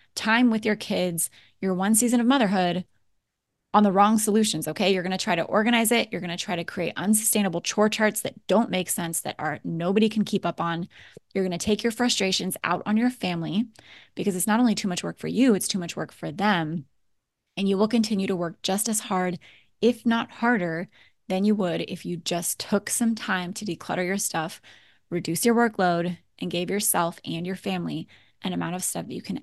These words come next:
actually manage and live with, which is called living within your clutter threshold, okay? So I just wanna drive that home for you. If you are feeling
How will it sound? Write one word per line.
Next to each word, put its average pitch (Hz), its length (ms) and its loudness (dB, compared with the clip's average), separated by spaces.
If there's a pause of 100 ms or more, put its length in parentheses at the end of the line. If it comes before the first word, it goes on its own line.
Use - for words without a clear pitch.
actually 240 480 0
manage 185 640 0 (480)
and 175 160 -4
live 190 160 -2
with, - 380 -10 (140)
which 175 200 -6
is 196 160 -4
called 175 640 -4 (280)
living 165 360 -6
within 175 260 -6
your 165 120 -6
clutter 165 400 -4
threshold, - 520 -4
okay? 170 320 -2 (440)
So - 120 -2
I 220 40 4
just 220 140 -2
wanna 262 160 2
drive 214 260 2
that 196 140 0
home 196 160 2
for - 120 -10
you. - 200 -8 (500)
If 190 200 -4
you 226 120 2
are 226 120 2
feeling 233 520 2